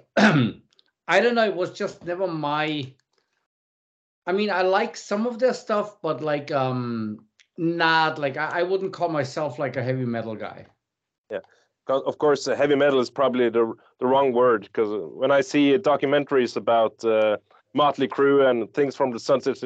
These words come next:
Speaker 2: Strip, they say,
Speaker 1: Yeah.
Speaker 2: "We play heavy metal." But
Speaker 1: Yeah,
Speaker 2: it's
Speaker 1: no.
Speaker 2: not really heavy metal, but, uh,
Speaker 1: <laughs> No, not really. You
Speaker 2: No.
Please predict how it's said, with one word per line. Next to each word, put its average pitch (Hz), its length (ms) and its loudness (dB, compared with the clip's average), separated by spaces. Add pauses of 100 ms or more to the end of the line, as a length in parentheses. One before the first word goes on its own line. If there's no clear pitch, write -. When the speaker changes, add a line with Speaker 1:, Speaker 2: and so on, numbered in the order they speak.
(100)
Speaker 2:
Strip, 131 340 -2
they 113 80 0
say, 123 280 2
Speaker 1:
Yeah. 120 120 4
Speaker 2:
"We 127 120 0
play 131 140 -2 (140)
heavy 139 200 -2
metal." 123 400 2 (560)
But 139 120 -2
Speaker 1:
Yeah, 143 140 -4 (120)
Speaker 2:
it's 139 160 0
Speaker 1:
no. - 20 2
Speaker 2:
not 151 200 2
really 131 280 0
heavy 139 240 -4 (120)
metal, 110 300 0
but, 117 160 0
uh, 113 220 2
Speaker 1:
<laughs> - 360 -8
No, 240 200 2
not 208 300 -2 (180)
really. 143 320 -10 (400)
You 160 220 -6
Speaker 2:
No. 123 80 2